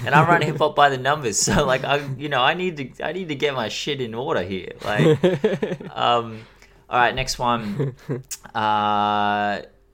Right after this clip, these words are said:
Speaker 1: Kanye West eight oh eights, which is eighty-eight point three percent singing.
Speaker 2: Uh,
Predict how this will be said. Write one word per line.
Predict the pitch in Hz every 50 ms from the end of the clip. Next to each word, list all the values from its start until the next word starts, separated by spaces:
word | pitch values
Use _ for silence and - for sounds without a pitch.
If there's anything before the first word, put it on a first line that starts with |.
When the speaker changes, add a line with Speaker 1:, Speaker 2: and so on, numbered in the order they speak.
| _ _ _ _ _ -
Speaker 1:
Kanye | - 135 135 139 139 131 123
West | 120 117 117 - - -
eight | 113 110 110
oh | 107 104 104
eights, | 101 98 92 - - -
which | 104 98 -
is | 104 98 - - -
eighty-eight | 104 113 117 120 117 113 107 104 - -
point | - - 98 98 -
three | - - - 101 101 101
percent | 101 - 95 - - 95 90 85 82
singing. | - - 92 90 85 82 80 - - - - - _ _ _ _ _ _ _ _ -
Speaker 2:
Uh, | - - 160 160 156 156 151 151 147